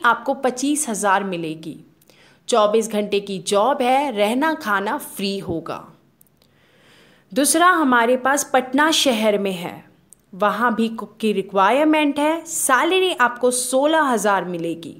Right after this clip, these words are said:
जहाँ केवल तीन मेंबर्स हैं। तीसरी जॉब वैकेंसी नोएडा में है। चौबीस घंटे के लिए रहना खाना फ्री होगा।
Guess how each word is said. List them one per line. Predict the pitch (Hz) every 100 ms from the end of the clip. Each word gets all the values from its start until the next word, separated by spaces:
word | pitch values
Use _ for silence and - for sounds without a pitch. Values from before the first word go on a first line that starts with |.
| - _ _ - - -
जहाँ | 180 220 220 220
केवल | 202 185 202 302 - -
तीन | 277 294 269
मेंबर्स | 220 180 180 180 170
हैं। | 175 135 - _ _ _ _ _ _ _ _ _ _ _ _ - - - -
तीसरी | 294 339 370
जॉब | 262 269 247 208
वैकेंसी | 226 226 233 226 285
नोएडा | 247 214 220 277 311 311
में | 277 226
है। | 180 135 - _ _ _ _ _ _ _ _ _ _ -
चौबीस | 240 226 285 262
घंटे | 240 226 220 233
के | 226 214
लिए | 196 202 247 330
रहना | 269 240 269 320 320
खाना | - 247 233 226
फ्री | 226 - 247 311
होगा। | 277 202 208